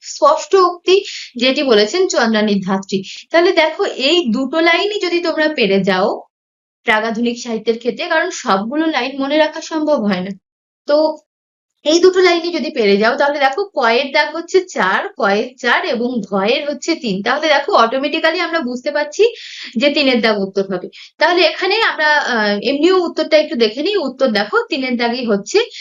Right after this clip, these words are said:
ময়না, ময়নার উক্তি হচ্ছে, "যুবক পুরুষ জাতি নিষ্ঠুর দুরন্ত।" আর বামনের উক্তি হচ্ছে, "নারী চোর বনে তো রহিত নাহি ঠাঁই।" ঠিক আছে? তো আমরা, আহ, কিভাবে উত্তর করতে পারি পরীক্ষার ক্ষেত্রে, সেগুলো আমরা কিন্তু এই সেটগুলো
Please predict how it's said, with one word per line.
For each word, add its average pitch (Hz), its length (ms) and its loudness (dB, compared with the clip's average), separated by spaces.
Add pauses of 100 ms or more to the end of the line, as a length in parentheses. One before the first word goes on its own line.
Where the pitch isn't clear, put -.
(260)
ময়না, 269 500 6 (180)
ময়নার 226 420 0
উক্তি 233 340 -4
হচ্ছে, 214 380 0
"যুবক 226 400 2 (100)
পুরুষ 226 340 0
জাতি 214 260 2
নিষ্ঠুর 208 360 -2
দুরন্ত।" 196 440 0 (400)
আর 185 220 2
বামনের 190 520 2
উক্তি 214 280 -4
হচ্ছে, 202 320 0
"নারী 196 380 0
চোর 196 240 0
বনে 185 260 -4
তো 196 140 -6
রহিত 190 320 -2
নাহি 185 280 -6
ঠাঁই।" 180 180 -10 (260)
ঠিক 392 160 4
আছে? 453 180 2 (280)
তো 285 100 2
আমরা, 269 260 2 (440)
আহ, 202 420 0
কিভাবে 339 400 0
উত্তর 339 340 -2
করতে 339 360 -2
পারি 294 320 0
পরীক্ষার 277 420 -6
ক্ষেত্রে, 277 340 -6 (100)
সেগুলো 269 440 -2
আমরা 233 280 0
কিন্তু 226 340 -4 (140)
এই 262 180 -2 (340)
সেটগুলো 285 540 2